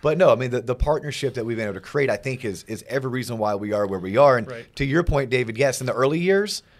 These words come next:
Speaker 1: Mike and I collectively, your term, steamrolled you. My term, Mike and I created messes so you could clean them up. Uh, but I'd say the past three years, it's been more you two,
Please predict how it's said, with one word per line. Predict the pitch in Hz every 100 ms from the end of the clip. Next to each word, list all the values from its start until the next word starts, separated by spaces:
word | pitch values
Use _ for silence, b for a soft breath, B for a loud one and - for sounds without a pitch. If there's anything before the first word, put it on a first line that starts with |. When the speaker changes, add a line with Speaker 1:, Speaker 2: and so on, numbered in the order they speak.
| b b b
Speaker 1:
Mike | 117 165 214 180
and | 151 135
I | 131
collectively, | - 131 113 139 135 139 104 95 73 69 _ _ -
your | 107 151
term, | 151 127 98
steamrolled | - 147 147 110 87 71
you. | 76 95 - _ b b -
My | 135 175
term, | 175 147 135
Mike | 127 139
and | 147
I | 131
created | - 135 117
messes | 123 123 123
so | -
you | 107 113
could | -
clean | - 104
them | 92
up. | 131 92 - - B B B
Uh, | - 113 113
but | 127
I'd | 214 392
say | 254
the | 208
past | 190 202 185 -
three | 190 214
years, | 202 214 208 196 -
it's | 190 190
been | 165 190 175
more | 175 175
you | 151 151 190
two, | - 165 131 110 120